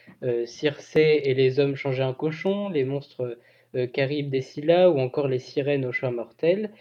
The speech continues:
mais aussi des passages que j'ai moins connus, que j'ai redécouverts, euh, comme, euh, la visite au royaume des morts,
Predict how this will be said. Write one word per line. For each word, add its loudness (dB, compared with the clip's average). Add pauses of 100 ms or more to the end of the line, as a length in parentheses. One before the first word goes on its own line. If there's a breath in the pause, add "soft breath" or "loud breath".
(380 loud breath)
mais 6
aussi -2
des 2
passages 0
que 0
j'ai 2
moins 4
connus, 2
que 0
j'ai 0
redécouverts, 0 (340 loud breath)
euh, -2
comme, -2
euh, 0
la 2
visite -4
au 4
royaume 2
des 4
morts, 0